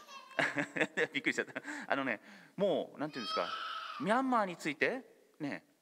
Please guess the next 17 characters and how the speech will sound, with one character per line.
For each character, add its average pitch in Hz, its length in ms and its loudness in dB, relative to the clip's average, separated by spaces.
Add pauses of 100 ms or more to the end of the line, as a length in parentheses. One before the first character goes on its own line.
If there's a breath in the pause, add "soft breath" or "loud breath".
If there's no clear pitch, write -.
(220)
何 226 220 2
に 262 60 2
も 240 100 -2
知 - 100 0
ら 214 80 0
な 220 80 0
か 180 60 -6
っ 156 40 -6
た - 80 -6
わ 85 40 -10
け 82 80 -16
で - 40 -20
す。 - 120 -20 (540)
あ 196 120 6
の、 214 200 -2 (260)
昨 220 160 2
日 - 0 -